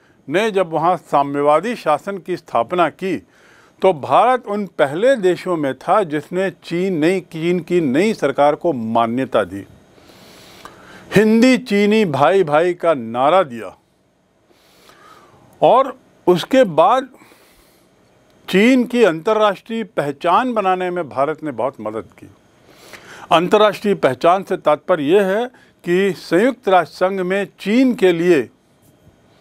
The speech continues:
उसकी सदस्यता के लिए भारत ने सबसे ज़्यादा प्रयास करने वाले देशों में गिना जाता है।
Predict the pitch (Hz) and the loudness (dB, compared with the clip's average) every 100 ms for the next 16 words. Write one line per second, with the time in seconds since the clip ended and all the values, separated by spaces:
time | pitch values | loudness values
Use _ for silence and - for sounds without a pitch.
0 | _ _ _ _ _ _ _ _ _ - | _ _ _ _ _ _ _ _ _ -20
1 | - - - - - - 160 - 185 165 | -20 -20 -20 -20 -16 2 2 4 2 4
2 | 151 147 - 160 196 180 165 147 151 110 | 2 0 -2 0 2 2 2 4 2 2
3 | 131 165 170 170 170 - 156 - 202 131 | 0 0 -2 -4 -6 -6 -12 -4 -2 0
4 | 143 175 - 135 131 - 123 127 120 123 | 0 -2 -2 0 0 -4 -6 -2 -2 -2
5 | 117 123 135 117 101 107 104 98 95 90 | -4 -4 -4 -8 -6 -4 -4 -6 -8 -12
6 | 87 | -12